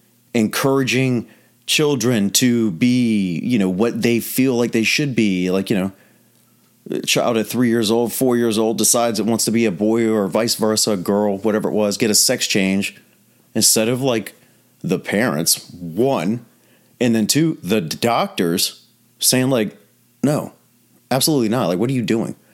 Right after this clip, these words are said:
You're not fully developed. You're still growing. You,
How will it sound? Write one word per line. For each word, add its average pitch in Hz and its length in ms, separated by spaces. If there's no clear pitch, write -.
You're 101 140
not 101 300
fully 139 260
developed. 101 640
You're 98 100
still 82 240
growing. 87 640
You, 107 200